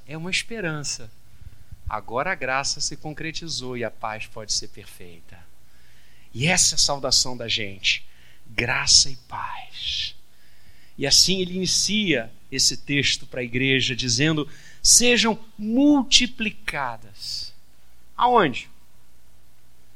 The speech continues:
Nas coisas que vão vir para você porque você é crente?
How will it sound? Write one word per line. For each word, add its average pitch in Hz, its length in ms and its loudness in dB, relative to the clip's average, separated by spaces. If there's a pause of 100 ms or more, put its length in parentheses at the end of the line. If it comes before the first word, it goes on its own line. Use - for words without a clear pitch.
(960)
Nas 160 200 -2
coisas 214 460 4
que 151 540 0 (720)
vão 147 220 -2
vir 151 280 -2
para 156 160 -4
você 143 640 -2 (440)
porque - 140 -6
você 135 320 2
é 127 60 -2
crente? 160 540 0